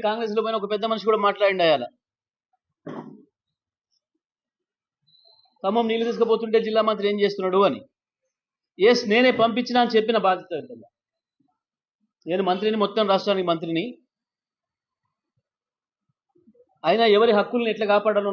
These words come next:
నాకు తెలుసు. వాళ్ళ మంచినీళ్ళ అవసరాలు తీస్తూనే నా జిల్లా రైతుల యొక్క హక్కుల్ని ఎట్లా కాపాడాలనో ఆ పని చేసిన నేను ఆడు. కానీ వీళ్ళకి సోయి లేదు, వాళ్ళకి అత్యాశ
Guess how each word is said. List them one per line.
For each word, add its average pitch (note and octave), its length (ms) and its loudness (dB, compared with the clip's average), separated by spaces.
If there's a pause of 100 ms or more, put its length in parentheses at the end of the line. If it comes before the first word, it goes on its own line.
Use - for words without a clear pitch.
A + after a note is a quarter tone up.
నాకు F3 180 -8
తెలుసు. E3 300 -6 (1500)
వాళ్ళ G3 140 2 (120)
మంచినీళ్ళ A3+ 380 0
అవసరాలు G#3+ 380 0
తీస్తూనే A3+ 400 -4 (1800)
నా F3+ 220 0
జిల్లా G#3+ 260 4
రైతుల G#3+ 280 2
యొక్క G#3 180 -4 (540)
హక్కుల్ని F#3+ 300 -4
ఎట్లా F3+ 220 -8
కాపాడాలనో F3+ 500 0
ఆ D#3+ 100 2
పని D3+ 200 -6
చేసిన D3+ 320 -10
నేను A#2+ 200 -10
ఆడు. A2 140 -12 (1400)
కానీ G#3 180 0
వీళ్ళకి G3+ 280 -2
సోయి G#3+ 260 4
లేదు, C3+ 180 0 (1400)
వాళ్ళకి F3 260 2
అత్యాశ F#3+ 300 0